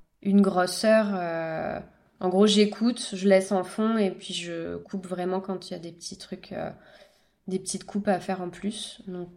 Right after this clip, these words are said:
je saurais pas vraiment dire, euh, ça doit me prendre du coup peut-être quelque chose comme cinq heures par épisode,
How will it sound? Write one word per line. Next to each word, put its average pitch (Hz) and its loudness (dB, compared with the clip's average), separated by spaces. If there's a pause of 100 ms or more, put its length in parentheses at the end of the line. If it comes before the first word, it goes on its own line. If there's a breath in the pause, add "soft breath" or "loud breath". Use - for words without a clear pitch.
je - -8
saurais 165 -8
pas 180 -8
vraiment 190 -2
dire, 190 -4
euh, 170 -8 (560 soft breath)
ça 180 -8
doit 175 -6
me 170 -6
prendre 185 -6
du 175 -12
coup - -16 (160)
peut-être - -12
quelque - -12
chose 180 -8
comme 180 -8
cinq - -6
heures - -8
par 202 -4
épisode, 202 -4